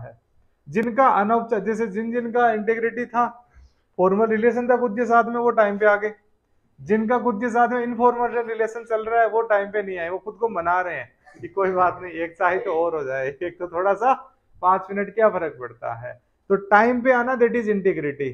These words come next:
हम लोगों ने सत्य के साथ निष्ठा बना रखी है, क्योंकि time पे class शुरू होती है, that is सत्य। और थोड़ा सा एक चाय की बारी और हो जाए, वो क्या है, सत्य नहीं है। चाय सत्य नहीं, क्लास सत्य है।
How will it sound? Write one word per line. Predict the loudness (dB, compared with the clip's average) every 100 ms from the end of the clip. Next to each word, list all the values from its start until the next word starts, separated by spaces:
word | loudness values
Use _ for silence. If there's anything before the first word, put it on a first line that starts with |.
| -6
हम | -4
लोगों | 0 0 0
ने | -2
सत्य | -8 -8 -4
के | -4
साथ | 0 -2 -2
निष्ठा | -6 -4 -2
बना | 0 -2
रखी | -4 -8
है, | -12
क्योंकि | -10 -6 -6
time | -2 -4 -4
पे | -6
class | 0 0 0
शुरू | -4
होती | -4 -4
है, | -6
that | -6 -8
is | -8
सत्य। | -8 -10 -10 -10 -12 _ _ _ _ _ _ _ _ _ -20 -6 2
और | 2 0
थोड़ा | -6 2 2
सा | 2 -2 -4 -4 -10 _ -8 2
एक | 2 4 6
चाय | 8 6
की | 4 2
बारी | 4 4 4
और | 2 2
हो | 0
जाए, | -2 -2
वो | -4 0
क्या | 2 2
है, | 2 -6 -6 _ _ _ _
सत्य | -2 -2 2 0
नहीं | 0 -4 -4 -6
है। | -8 -12
चाय | -4 2 4 2
सत्य | -2 -8 -4 -4
नहीं, | -4 -6
क्लास | -6 0 0 0 -6
सत्य | -12 -12
है। | -16